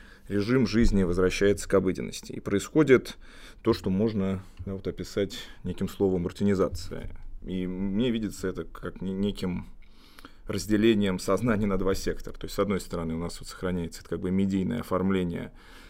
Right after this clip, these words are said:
э, специальной военной операции, а с другой стороны, вот традиционные практики, которые позволяют нам обсуждать там искусство, спорт, строить там наши планы и так далее. Понятно, что они не существуют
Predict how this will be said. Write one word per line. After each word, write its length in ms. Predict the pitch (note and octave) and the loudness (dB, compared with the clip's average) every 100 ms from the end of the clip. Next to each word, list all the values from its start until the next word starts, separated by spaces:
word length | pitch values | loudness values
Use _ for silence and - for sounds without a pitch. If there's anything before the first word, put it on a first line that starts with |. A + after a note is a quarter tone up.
| - - - - | 0 4 4 0
э, 300 | - E2+ E2 | -2 -2 -4
специальной 480 | - - - F#2+ F#2 | -8 -2 2 4 4
военной 300 | F2+ F#2 F#2+ | 4 2 0
операции, 480 | F2+ B2+ D#3+ - F2+ | 2 2 2 -2 -4
а 20 | |
с 40 | |
другой 240 | F#2 G#2 B2+ | 0 0 -2
стороны, 420 | - F#2 G#2 G#2+ | 0 0 2 0
вот 160 | G2 - - | -4 -10 -6
традиционные 600 | - F#2 F2 - G2+ F2+ | -2 -2 -2 0 0 0
практики, 420 | E2+ G2+ G2+ - - | 0 -2 -4 -10 -10
которые 300 | - F2+ - | -8 -6 -8
позволяют 500 | E2+ F2 F2+ F#2 - | -4 -2 0 -2 -4
нам 220 | E2+ E2 | -8 -8
обсуждать 540 | F2 - E2+ - - | -12 -12 -10 -8 -8
там 200 | - A2+ | -10 -10
искусство, 800 | - - A#2+ C3 - G2+ G2 F#2+ - | -12 -8 -8 -10 -12 -10 -8 -10 -14
спорт, 720 | - - - A2 A#2 A2+ - - - - | -18 -16 -6 0 2 0 -4 -10 -16 -16
строить 420 | - - F#2 - | -14 -8 -8 -8
там 160 | F#2 F2+ | -6 -6
наши 240 | - - | -8 -10
планы 360 | - A2 G#2 F2+ | -6 -4 -4 -4
и 40 | |
так 240 | - F#2+ | -4 -4
далее. 300 | F2+ D#2+ - - - | -4 -8 -10 -14 -6
Понятно, 240 | B2 D3+ | -2 -2
что 100 | - | 0
они 140 | A2 G#2 | 0 0
не 120 | G#2 | -2
существуют 720 | - - A#2 - A2+ G2 - | -4 -10 -10 -4 -2 -2 -6